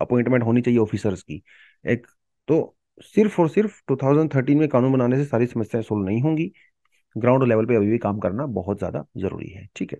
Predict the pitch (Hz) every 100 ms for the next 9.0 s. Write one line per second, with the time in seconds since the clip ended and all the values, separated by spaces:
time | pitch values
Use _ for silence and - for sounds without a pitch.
0 | 131 180 208 - - 110 107 107 123 117
1 | 139 196 _ _ _ 127 135 127 135 131
2 | 127 127 139 123 135 135 151 147 113 127
3 | 120 113 113 117 117 107 107 185 202 -
4 | _ _ _ _ - 113 107 107 110 107
5 | 110 95 98 95 101 95 - 123 - 127
6 | 113 98 113 110 113 101 101 101 98 98
7 | 95 90 85 95 113 135 - - - 120
8 | 147 147 139 143 127 95 92 87 90